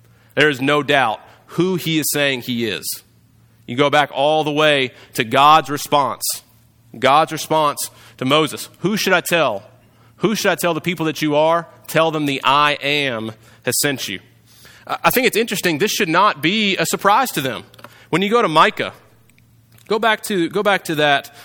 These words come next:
that prophecy in Micah, Micah chapter five. Micah chapter five and verse two. And the people knew this. This is what I think is interesting. It, it's not, it's not that, that far earlier.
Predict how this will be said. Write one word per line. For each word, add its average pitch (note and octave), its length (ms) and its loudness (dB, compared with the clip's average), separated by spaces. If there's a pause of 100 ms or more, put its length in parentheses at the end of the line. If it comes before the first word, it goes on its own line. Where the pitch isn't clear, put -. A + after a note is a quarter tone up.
that C#3+ 160 -2
prophecy E3+ 420 0
in B2 80 -4
Micah, B2 380 -2 (180)
Micah D#3 260 0
chapter C#3 300 -4
five. A#2 400 0 (1900)
Micah G3 180 2
chapter G3 280 -2
five E3+ 300 4
and D3 100 -8
verse C#3+ 200 -4
two. F3+ 320 -2 (580)
And F#3 120 4
the G#3 60 -2
people C4+ 260 -2
knew D4 180 0
this. D3+ 300 -4
This A#3+ 120 -4
is C4+ 120 -2
what A3+ 100 0
I F#3 40 2
think G3+ 180 -4
is D#3 80 -4
interesting. F3 380 -4
It, E3 180 -6
it's E3+ 180 -4
not, A3 460 -2 (200)
it's D#3+ 160 -2
not G#3 260 0
that, G3+ 300 -2
that F3 300 -4
far G#3 300 0
earlier. F3+ 640 -2